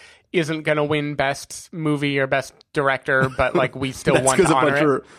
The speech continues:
Speaker 2: of writer-directors historically have been shafted on director
Speaker 1: Yeah, that's
Speaker 2: noms,
Speaker 1: true.
Speaker 2: but gotten the, the script.
Speaker 1: Yeah. Yeah, but,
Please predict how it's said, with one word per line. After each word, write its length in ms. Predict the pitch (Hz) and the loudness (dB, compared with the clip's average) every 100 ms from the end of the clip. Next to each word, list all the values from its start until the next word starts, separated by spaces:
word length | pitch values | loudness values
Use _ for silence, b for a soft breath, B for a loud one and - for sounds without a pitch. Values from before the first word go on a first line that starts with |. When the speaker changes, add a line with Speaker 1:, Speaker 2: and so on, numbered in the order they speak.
| B | B
Speaker 2:
of 180 | 98 139 | -6 -2
writer-directors 840 | 139 131 117 127 123 117 104 - - | 0 0 0 -2 -2 -2 -4 -6 -10
historically 580 | 113 113 123 117 120 120 | -6 -2 0 0 0 -2
have 140 | 107 110 | -2 -2
been 120 | 196 | -4
shafted 500 | - 123 135 - 123 | -2 -2 -2 0 0
on 120 | 110 | 0
director 300 | - 120 311 | 0 2 4
Speaker 1:
Yeah, 140 | 320 180 | 4 4
that's 80 | - | 2
Speaker 2:
noms, 160 | - | 0
Speaker 1:
true. 80 | 185 113 | 0 -2
Speaker 2:
but 140 | 120 | -4
gotten 380 | 139 123 113 120 | -2 -2 -2 -4
the, 320 | 120 120 117 | -4 -4 -4
the 140 | 139 135 | -8 -12
script. 420 | - 117 95 - 92 B B | -6 -6 -6 -16 -20 B B
Speaker 1:
Yeah. 200 | 139 104 - _ _ _ b b b | -10 -8 -12 _ _ _ b b b
Yeah, 120 | 143 | -4
but, 180 | 120 180 | 0 0